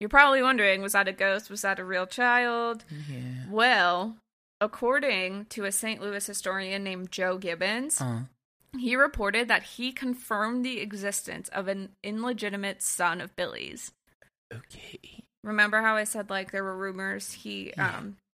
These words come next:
Speaker 1: impregnated a sex worker?
Speaker 2: Uh-huh.
Speaker 1: So in two separate interviews that Joe Gibbons had with a former nanny and a chauffeur of the Lemp family, they confirmed that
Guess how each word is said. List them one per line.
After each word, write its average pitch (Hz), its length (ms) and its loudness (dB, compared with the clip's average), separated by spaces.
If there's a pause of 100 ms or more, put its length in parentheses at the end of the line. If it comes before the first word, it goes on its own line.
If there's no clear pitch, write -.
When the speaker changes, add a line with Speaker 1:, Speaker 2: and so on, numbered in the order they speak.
(260)
Speaker 1:
impregnated 196 580 -4
a 185 80 -4
sex 190 320 -4
worker? 285 420 -2
Speaker 2:
Uh-huh. 120 380 -8 (220)
Speaker 1:
So 220 200 -4
in 214 140 -6
two 247 240 -6
separate 302 320 0
interviews 202 540 -2
that 190 200 -4
Joe 196 160 -2
Gibbons 208 340 -8
had 180 200 2
with 180 160 -8
a 190 40 -12
former 190 440 -4
nanny 185 580 -6
and 190 140 -8
a 180 40 -8
chauffeur 196 800 -4 (160)
of 220 100 -8
the 240 80 -2
Lemp 262 220 -8
family, 285 540 -6 (560)
they 214 220 2
confirmed 214 560 0
that 175 300 2